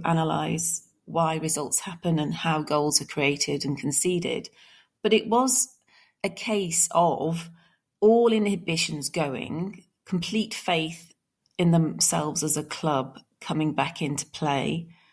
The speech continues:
That sense, and, and, and you could, you could tell this was true because even the most hardened anti-Liverpool voices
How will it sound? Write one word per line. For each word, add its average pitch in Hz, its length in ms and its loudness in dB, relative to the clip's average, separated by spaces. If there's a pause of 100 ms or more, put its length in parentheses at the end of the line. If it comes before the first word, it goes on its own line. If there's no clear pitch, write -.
(260)
That 190 180 0
sense, 165 400 0
and, 208 180 2
and, 220 240 2
and 214 240 0 (100)
you 233 140 2
could, - 180 -2 (180)
you 220 100 2
could 226 160 -2
tell 269 220 4
this 233 180 2
was 190 140 -4
true 180 320 2
because 175 320 -4 (180)
even 208 360 2
the 196 60 -2
most 180 280 -2
hardened 180 760 2
anti-Liverpool 175 800 0
voices 160 640 0